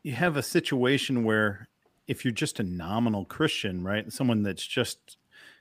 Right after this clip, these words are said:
they have gone to church at one time, and if someone asked them on a poll, you know, "What, what religion are you?" they might check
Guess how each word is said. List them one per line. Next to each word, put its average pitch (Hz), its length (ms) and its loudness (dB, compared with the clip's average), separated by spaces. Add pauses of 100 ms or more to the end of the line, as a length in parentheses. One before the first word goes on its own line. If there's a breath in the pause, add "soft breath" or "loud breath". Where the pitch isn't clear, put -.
(160 loud breath)
they 107 580 -2 (160)
have 117 580 -4
gone 123 240 2
to 110 80 0
church - 360 -4
at 110 100 -6
one 110 200 -2
time, 104 420 -2
and 92 120 -4
if 90 120 -10
someone 104 320 -2
asked 95 320 -4
them 101 240 0 (340 loud breath)
on 95 140 -4
a 90 80 -4
poll, 101 520 -2
you 90 120 -4
know, 90 180 -4
"What, 90 360 -4 (100)
what 95 200 -4
religion 110 460 0
are 95 160 0
you?" 92 160 -4 (380 loud breath)
they 123 100 0
might 117 340 2 (120)
check - 560 -2